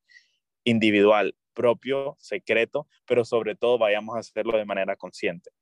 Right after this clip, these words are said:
Y es por eso que el Milenio está desarrollando ese tipo de actividades como, como Emil,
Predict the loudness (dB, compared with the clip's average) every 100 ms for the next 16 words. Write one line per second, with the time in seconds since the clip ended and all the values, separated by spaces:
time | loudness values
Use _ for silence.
0 | _ _ 2 2 4 4 4 2 -6 -4
1 | -4 -4 -8 -8 -4 -2 0 -2 0 0
2 | 2 0 0 -2 -6 -12 -6 -6 2 4
3 | 4 2 -6 -2 0 2 0 -4 -10 -10
4 | -10 _ _ -2 0 0 2 0 0